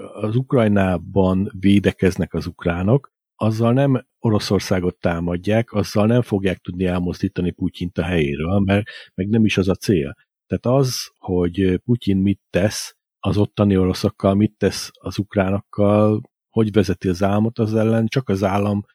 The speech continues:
állampolgárai tudnak fellépni, tehát innentől kezdve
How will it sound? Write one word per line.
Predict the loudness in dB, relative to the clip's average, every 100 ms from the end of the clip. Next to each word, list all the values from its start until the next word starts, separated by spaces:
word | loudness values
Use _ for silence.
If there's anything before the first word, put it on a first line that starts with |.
| _
állampolgárai | -2 0 0 0 -2 0 0 0 -2
tudnak | -6 -6 -8 -2
fellépni, | 0 2 2 -2 -2 0 0 -2
tehát | -2 -2 -2 -6 -20 _ _
innentől | 0 2 2 0 2
kezdve | 0 2 2 2 2